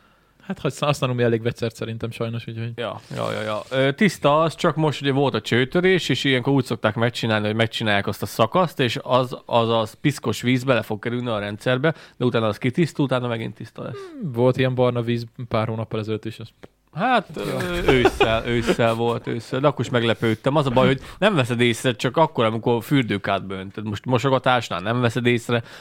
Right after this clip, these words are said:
Speaker 2: amikor iszol a csapból, nem veszed
Speaker 1: Hát,
Speaker 2: észre.
Speaker 1: mi ebből észreveszünk a sajtüzembe, hogy ott fehérek a, az edények, úgyhogy
Speaker 2: Mm, úgyhogy annyira nem,
Speaker 1: ebből
Speaker 2: nem
Speaker 1: nem
Speaker 2: fasz
Speaker 1: látszódik.
Speaker 2: a, hát fát vágtam ma is, megcsináltam a téli gyújtósomat, a jövő évre a gyújtósomat.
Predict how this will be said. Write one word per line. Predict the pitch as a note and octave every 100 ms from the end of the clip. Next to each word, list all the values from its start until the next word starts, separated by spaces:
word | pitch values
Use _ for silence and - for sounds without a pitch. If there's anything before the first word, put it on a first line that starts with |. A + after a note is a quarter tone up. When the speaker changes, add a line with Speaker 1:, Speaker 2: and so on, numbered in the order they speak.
| -
Speaker 2:
amikor | A#2 -
iszol | D#3+ B2 B2
a | A2+
csapból, | A2+ G2 F2+ F2+
nem | A2+ B2+
veszed | A#2 B2
Speaker 1:
Hát, | A#2+ A#2+
Speaker 2:
észre. | - A#2+
Speaker 1:
mi |
ebből | C#3 C3+ A#2+
észreveszünk | A2 A#2 A#2+ - B2
a |
sajtüzembe, | A2+ A#2 A#2 A#2+ A#2
hogy | A2+
ott | A2+
fehérek | - A#2 G#2+ G#2+
a, | A2 A2+ - _
az | A2
edények, | A2+ A2 A2+ A2+
úgyhogy | A#2 A2 A2 A2 -
Speaker 2:
Mm, | A#2
úgyhogy | A2 -
annyira | A2 G#2+ G#2
nem, | G#2+ C#3+
Speaker 1:
ebből | D#3+
Speaker 2:
nem | B2 C#3 D3
Speaker 1:
nem | C#3+
Speaker 2:
fasz | F#3 C#3
Speaker 1:
látszódik. | C3 E3+ E3 D#3
Speaker 2:
a, |
hát | G3 A3+
fát | - B2+ A2+
vágtam | A#2 A2 - A#2
ma | D3+
is, | E3 D3 -
megcsináltam | C3 B2+ B2 B2 A2 G#2 A2+
a | G#2+
téli | A#2 G#2+ G#2
gyújtósomat, | G#2 G#2 G2 G2+ G2 A2+ G#2 A2
a |
jövő | G#2+ G#2 G2+
évre | G2+ G2+ G2+
a |
gyújtósomat. | G#2 C#3 C#3 D3 B2 C#3 B2